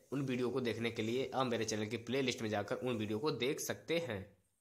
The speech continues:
अगर वीडियो पसंद आए तो एक लाइक जरूर करें और शेयर भी करें,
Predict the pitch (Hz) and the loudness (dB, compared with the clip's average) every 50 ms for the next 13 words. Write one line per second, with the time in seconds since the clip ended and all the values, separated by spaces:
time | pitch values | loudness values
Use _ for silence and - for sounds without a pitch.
0 | _ _ _ _ _ _ _ _ _ - 127 147 160 160 151 151 156 156 156 - | _ _ _ _ _ _ _ _ _ -2 2 2 4 4 4 4 4 2 2 2
1 | - 156 151 147 151 151 151 147 - 139 127 - - - 135 151 160 160 156 127 | 2 2 4 4 4 4 4 2 0 -2 -2 -2 -2 -2 0 2 2 2 2 2
2 | 117 113 107 104 98 - - - - - - - - _ _ _ _ _ _ _ | 2 2 2 0 -2 -4 -10 -16 -18 -20 -20 -20 -20 _ _ _ _ _ _ _
3 | _ _ _ _ _ _ _ _ _ _ _ _ _ _ _ _ _ _ - - | _ _ _ _ _ _ _ _ _ _ _ _ _ _ _ _ _ _ -4 -2
4 | 120 131 135 139 135 151 156 165 180 190 180 175 - - - _ _ _ _ _ | 0 0 0 0 0 0 2 2 0 -2 -4 -8 -14 -18 -20 _ _ _ _ _
5 | _ _ _ _ _ - 143 151 - - 151 147 135 120 110 104 95 95 95 92 | _ _ _ _ _ -2 0 4 4 6 6 6 4 4 2 2 2 0 -2 -4
6 | 104 113 - | -6 -8 -12